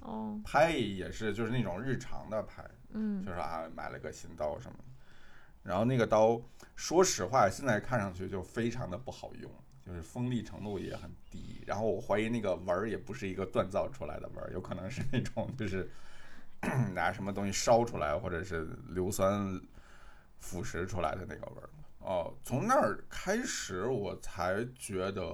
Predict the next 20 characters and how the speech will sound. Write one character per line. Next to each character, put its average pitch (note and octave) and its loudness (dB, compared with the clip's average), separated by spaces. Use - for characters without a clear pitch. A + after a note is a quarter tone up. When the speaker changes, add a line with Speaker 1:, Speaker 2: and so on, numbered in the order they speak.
Speaker 2:
说， F2+ -6
有 G2 0
一 F#2 -2
个 C3+ 4
好 D#2 -2
的 E2 -6
工 C3+ -4
具 C#3 0
对 G#2 -2
这 G#2+ -6
件 G#2 -2
事 A2+ -6
情 F#2 -4
的 F#2+ -6
必 C#3+ -6
要 A2+ 4
性 A2 -4
有 C2 -8
多 - -12
高。 - -2